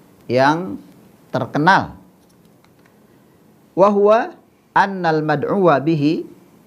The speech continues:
in kana qad quddira lam yakun buddun min wuqu'ihi. Da'a bihil abdu aw lam yad'u.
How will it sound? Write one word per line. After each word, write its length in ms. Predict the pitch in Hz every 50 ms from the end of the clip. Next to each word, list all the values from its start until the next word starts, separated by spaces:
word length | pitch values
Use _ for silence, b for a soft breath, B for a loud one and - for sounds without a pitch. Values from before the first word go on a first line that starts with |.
| _ _ _ _ _ _ _ _ _ _ _ _ -
in 320 | 170 175 196 202 202 202 -
kana 480 | 214 214 214 208 196 180 170 156 165
qad 400 | - 175 170 160 151 139 - -
quddira 720 | - 208 202 175 165 156 170 160 147 151 151 180 - - - - _ _ -
lam 220 | 131 139 147 143 143
yakun 560 | 143 170 190 180 185 185 175 165 151 147 147
buddun 640 | 160 202 208 170 160 156 175 175 170 175 175 175 - - -
min 240 | 135 135 156 151 147
wuqu'ihi. 680 | 139 139 127 - 131 120 - - 151 127 123 101 - - - B B B B B B B
Da'a 400 | - 135 160 190 - - 190 180 170
bihil 320 | 160 160 143 156 143 139 -
abdu 320 | - 180 185 185 196 233
aw 160 | - - 185 180 175
lam 180 | 160 147 135 135
yad'u. 360 | 139 147 135 123 - - 95